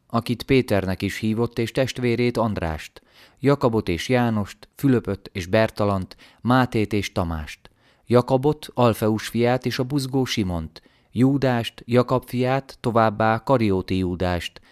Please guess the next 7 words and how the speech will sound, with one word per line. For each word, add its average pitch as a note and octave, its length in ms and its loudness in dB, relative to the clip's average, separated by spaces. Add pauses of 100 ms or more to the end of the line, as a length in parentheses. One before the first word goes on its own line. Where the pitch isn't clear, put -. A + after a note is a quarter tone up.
(180)
aki - 240 -2
később A2 480 0
elárulta D#2 680 -4
őt. D2+ 320 -12 (920)
Azután C3+ 460 0
lement D3 380 2
velük, A2 380 0